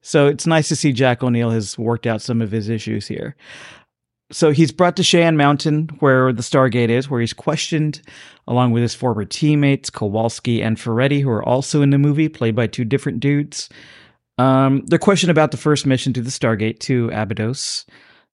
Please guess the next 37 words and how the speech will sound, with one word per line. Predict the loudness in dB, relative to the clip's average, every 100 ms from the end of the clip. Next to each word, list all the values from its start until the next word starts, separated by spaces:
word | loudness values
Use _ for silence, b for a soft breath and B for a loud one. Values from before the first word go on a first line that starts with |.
| _
the | -4 -2
desert | 0 -2 -4 -6
planet. | -4 -2 -4 -6 _ _ _ _ _ -10
So | 0 2 4
O'Neill | 4 6 6 4 4
is | 2 0 -2
unwilling | 0 2 4 4 2
to | 0
give | 0 -2 -2
any | -2 2
information | 2 0 -2 -2 -2 -4 -2
that | -4 -4
was | -4 -4 -6
already | -4 -2 -2
in | -2
their | -2
mission | -2 -4 -6
reports. | -6 -8 -10 -8 -12 -8
General | -2 0 0
Hammond | 0 2 4 4 2 -2 B B B B -4
believes | 0 2 0
the | -2
only | 0 2 2
response | 0 -2 0 2 2 0 -4 -10 -12 _ _ _ _ -8
to | 0 2 4 4 2 0 -4 _ _ _ -6
the | -4
gold | 2 2 4 2 0 -4
coming | 0 2 2
through | 0 -2 -2
the | 0 0 0
Stargate | -2 -2 -2 -2 -4
at | -6
the | -8
beginning | -2 2 2 2
of |
the | 2
episode | 0 -2 -4 -4 -4